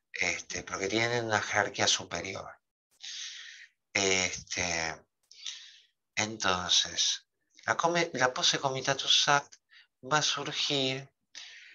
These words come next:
eh, pocos años después, si mal no recuerdo, cuatro años después de finalizada la Guerra de Secesión de Estados Unidos.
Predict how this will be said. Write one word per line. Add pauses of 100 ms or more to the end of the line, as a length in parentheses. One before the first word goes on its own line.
(240)
eh, (1400)
pocos
años
después, (160)
si
mal
no
recuerdo,
cuatro
años
después (340)
de
finalizada
la
Guerra
de
Secesión
de
Estados
Unidos.